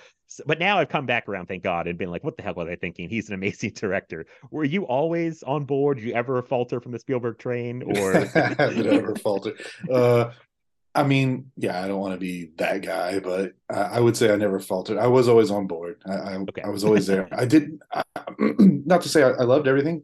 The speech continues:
Speaker 2: I, as I've said in my tweets and stuff, I, I don't love every one of his movies. I don't hate any of his movies.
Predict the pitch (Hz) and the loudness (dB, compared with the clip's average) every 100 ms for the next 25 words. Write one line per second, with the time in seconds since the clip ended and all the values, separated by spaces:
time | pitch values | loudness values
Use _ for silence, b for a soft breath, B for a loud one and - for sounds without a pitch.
0 | - 113 110 110 110 120 - 113 120 123 | -8 -6 -4 -2 0 0 2 2 2 -2
1 | 127 110 117 117 131 117 120 - _ _ | -2 -4 -8 -8 -4 -2 -4 -6 _ _
2 | _ _ _ _ - 131 160 95 92 107 | _ _ _ _ -2 2 2 2 0 0
3 | 95 101 98 98 98 95 98 123 123 B | 0 -4 -4 -4 -4 -4 -2 -2 -4 B
4 | B B 95 92 104 95 95 _ _ - | B B -8 -4 -2 -2 -4 _ _ -10
5 | - 113 - 107 104 98 95 95 95 104 | 2 4 4 0 -4 -4 -4 -4 -4 -4
6 | 117 - | -6 -10